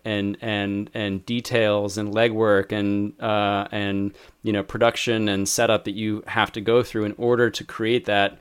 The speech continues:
false reality. Um, and anytime there's, like, a little detail that, that breaks that false reality, the whole thing comes crashing down and you snap out of it and remember, "Oh no, that's not my reality." Um, and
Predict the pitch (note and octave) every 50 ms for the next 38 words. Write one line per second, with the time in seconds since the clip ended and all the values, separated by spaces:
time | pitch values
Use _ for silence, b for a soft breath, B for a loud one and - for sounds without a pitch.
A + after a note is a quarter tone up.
0 | b b b - - A#2 A2 G#2 - - G#2+ G#2 G#2 A2 A#2+ B2 A#2 G#2+ G2 G2
1 | F#2+ F#2+ F#2+ G2+ - _ - - G#2+ G#2+ G2+ G2+ G2 G2 G2 G2 G2 G2 B B
2 | B B B B B B - A2 A2 F2+ A2+ A#2+ A#2+ A#2 - - A#2+ A2+ A2 A2
3 | G#2+ G#2+ G#2+ G2+ G2 G#2 A2 G#2 G#2 F#2+ G#2 G#2 G#2 A2 A2 A2 - A2+ G#2+ G#2
4 | G2+ G2 F#2 G2 G2+ G2 G2 G2 - _ _ b b b b b b - G2+ F#2+
5 | - B2 C#3+ F3 E3+ - B2 G#2 - - A2 G#2 G2+ - - G#2 G2+ G2+ G2 G#2
6 | G#2 G#2 B2+ C3 B2 - B2 A#2 A2 A2 A2 A2 G#2 - - A2+ A2 G#2 G#2 G2+
7 | - - - A#2 G#2+ G2+ - - A2 G#2+ A2+ A2+ A2 G#2+ G#2 G2 G2 F#2+ - -
8 | A2+ G#2 G2 G#2+ A2 A2 G#2 F#2+ G2+ G2+ G2+ G2+ G2+ G#2 G2+ G2+ G2 G2 G2 G2
9 | - - C#3+ C#3 C3 A#2+ B2 A#2+ A2 G#2+ G#2+ G2+ - A#2 A#2+ C3 A2+ A2 G#2+ G#2
10 | G2 G2+ G2+ G#2+ A2 G#2 G2+ G#2 G2+ G2 G2 B B B B B B B B _
11 | - A2+ A2+ A2 G#2+ G#2+ G#2+ G#2 G2+ G#2 G#2 G#2+ - - _ _ - - A2+ A2+
12 | G#2+ G#2+ G#2 G#2 G#2 G#2 G2+ G2+ G2+ A2